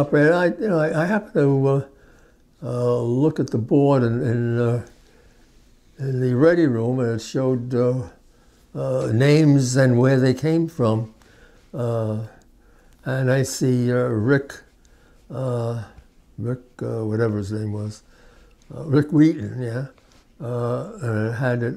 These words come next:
uh, Long Island, one of the, one of the towns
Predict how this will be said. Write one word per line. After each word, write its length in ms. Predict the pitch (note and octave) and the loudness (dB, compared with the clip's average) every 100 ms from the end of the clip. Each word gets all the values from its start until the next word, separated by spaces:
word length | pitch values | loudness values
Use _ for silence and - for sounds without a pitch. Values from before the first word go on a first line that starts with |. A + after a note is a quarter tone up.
| - | -8
uh, 40 | A#2+ | -10
Long 540 | B2+ C3+ A2 A#2+ A#2+ | -8 -4 -2 0 0
Island, 540 | D#3+ G3+ F#3+ B2 A#2 - _ _ - _ _ _ _ | 0 0 2 0 -2 -10 _ _ -20 _ _ _ _
one 180 | C#3+ B2+ | -2 0
of 120 | B2+ | 2
the, 200 | A#2+ A2 - | 0 -2 -4
one 100 | A#2+ | -4
of 160 | B2 | -4
the 60 | A#2 | -4
towns 600 | C#3+ C3 B2+ - - - | -2 0 -2 -4 -14 -20